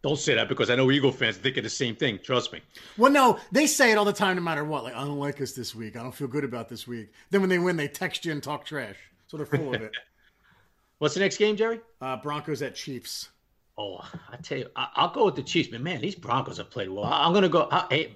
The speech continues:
Speaker 1: not for nothing. How about Drew Lock,
Speaker 2: Drew Lock
Speaker 1: huh?
Speaker 2: looks better than any of us thought he would, huh?
Speaker 1: Ooh, man. Um, I'm gonna go with the Chiefs, though.
Speaker 2: Remember, like, week eight, they're like, "He doesn't even know the playbook yet."
Speaker 1: Yeah, sure, right.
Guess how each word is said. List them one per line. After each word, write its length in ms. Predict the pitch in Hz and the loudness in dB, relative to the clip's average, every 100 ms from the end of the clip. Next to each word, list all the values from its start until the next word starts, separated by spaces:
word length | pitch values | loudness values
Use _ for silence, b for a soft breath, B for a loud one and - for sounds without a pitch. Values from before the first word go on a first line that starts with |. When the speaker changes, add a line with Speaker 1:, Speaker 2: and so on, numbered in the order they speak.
| - | -6
Speaker 1:
not 200 | 135 196 | -2 -2
for 60 | 123 | 0
nothing. 320 | 151 208 90 - | -2 -2 -4 -4
How 80 | 185 | -2
about 200 | 220 - | -2 -2
Drew 160 | 151 | -2
Lock, 220 | 104 160 214 | 0 2 4
Speaker 2:
Drew 60 | |
Lock 200 | 180 247 | 4 0
Speaker 1:
huh? 60 | 151 | -2
Speaker 2:
looks 140 | 143 | -8
better 240 | 120 170 165 | -4 -4 -2
than 120 | 160 | -4
any 140 | 170 170 | -4 -4
of 60 | |
us 100 | 160 | -4
thought 220 | - 226 | -2 -2
he 80 | 302 | 0
would, 100 | 185 | 6
huh? 300 | 480 466 440 | 8 8 8
Speaker 1:
Ooh, 120 | 302 175 113 | 4 0 -4
man. 520 | 165 196 156 104 90 - | 2 4 4 2 -4 0
Um, 260 | 143 139 131 | 2 2 2
I'm 140 | 165 | 2
gonna 160 | 180 156 | 4 4
go 180 | 151 | 4
with 100 | 143 | 4
the 60 | - | 0
Chiefs, 300 | - 107 - | -8 -8 -10
though. 140 | 98 | -12
Speaker 2:
Remember, 280 | 98 233 330 | -6 -2 0
like, 180 | 285 180 | 0 0
week 240 | 170 220 196 | -2 0 2
eight, 180 | 185 202 | 2 2
they're 140 | 165 | -2
like, 160 | 143 131 | -4 -4
"He 80 | |
doesn't 160 | 156 143 | -4 -4
even 120 | 135 | -8
know 80 | 127 | -8
the 80 | 107 | -12
playbook 500 | - 175 185 185 180 | -4 -2 0 0 0
yet." 400 | 180 180 180 - _ 117 | 0 0 -2 -6 _ -2
Speaker 1:
Yeah, 140 | 135 120 | -2 -2
sure, 280 | - 131 104 | -2 -2 -2
right. 320 | 113 117 98 | -2 -4 -4